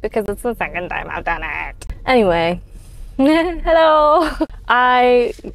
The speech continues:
uh, you're getting a, a calmer Sarah though, 'cause on the way up I was in such a rush, 'cause in classic Sarah form, I decided to film a drive with me when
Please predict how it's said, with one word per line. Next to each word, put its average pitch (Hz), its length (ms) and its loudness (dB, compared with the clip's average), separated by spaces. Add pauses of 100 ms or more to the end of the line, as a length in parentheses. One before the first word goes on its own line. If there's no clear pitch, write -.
(140)
uh, 208 60 -10
you're 226 220 0
getting 269 220 2
a, 247 100 -2 (180)
a - 60 2
calmer 269 460 2
Sarah 185 440 0
though, 175 380 0
'cause 226 160 -4
on 220 140 0
the 214 80 0
way 208 200 4
up 185 240 2
I 196 140 -2
was 202 180 -6
in 185 280 -6 (200)
such - 400 -4
a 226 80 0
rush, 165 300 -4
'cause 196 160 -8
in 190 100 -6
classic 262 480 -6
Sarah 262 320 0
form, 214 480 0 (480)
I 220 60 -2
decided 226 360 0
to - 80 -6
film 226 200 -2
a 214 40 -4
drive 208 300 0
with - 180 -16
me 196 420 -8
when 202 600 -4